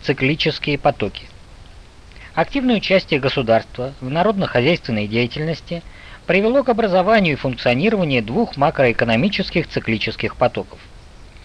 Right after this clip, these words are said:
Общий кругооборот материальных и денежных средств страны расширился за счет циклических потоков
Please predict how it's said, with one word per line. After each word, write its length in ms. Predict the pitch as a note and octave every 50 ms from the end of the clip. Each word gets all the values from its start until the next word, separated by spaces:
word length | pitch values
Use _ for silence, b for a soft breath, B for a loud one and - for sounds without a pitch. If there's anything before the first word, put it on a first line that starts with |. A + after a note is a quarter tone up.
| B B B B B -
Общий 300 | C#4 D4 - - - F#3+
кругооборот 720 | - - F3+ A3 G3+ F3 C#3 A#2+ A2+ A2+ A2+ A#2+ C3 -
материальных 640 | D#3 C#3 B2+ - C#3+ D3+ F#3 A3 G#3 F3 - - -
и 60 | A#2
денежных 440 | A#2 C#3+ E3+ D3+ A2 G2+ G2+ G2 -
средств 380 | - A#2+ A#2 C#3 C#3+ - - -
страны 380 | - - G#2+ G#2 G2+ G2 G2+ B2+ - B B B B B B B B B
расширился 720 | - B2+ F#3 G3+ - - - E3+ D3+ D#3 D#3 C#3+ - - C#3
за 140 | B2+ B2+ C3
счет 280 | B2 - - F3+ F#3+ -
циклических 680 | - A2+ - A2 B2+ C3 - - A2 - - G#2 -
потоков 500 | - - B2 - A3 B3 - A#3+ G#3+ -